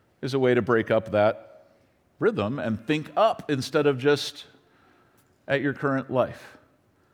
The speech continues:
When you say, "Could we pray?" it's like you're sort of inviting God to be a part of the storyline again.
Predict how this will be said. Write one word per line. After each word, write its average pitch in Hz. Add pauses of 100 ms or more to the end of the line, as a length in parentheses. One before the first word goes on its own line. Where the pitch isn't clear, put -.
(240)
When 143
you 185
say, 185
"Could 185
we 165
pray?" 226
it's -
like 147
you're 151
sort 208
of 147
inviting 156
God 156
to 151
be 143
a 135
part 185
of 151
the 127
storyline 107 (420)
again. 101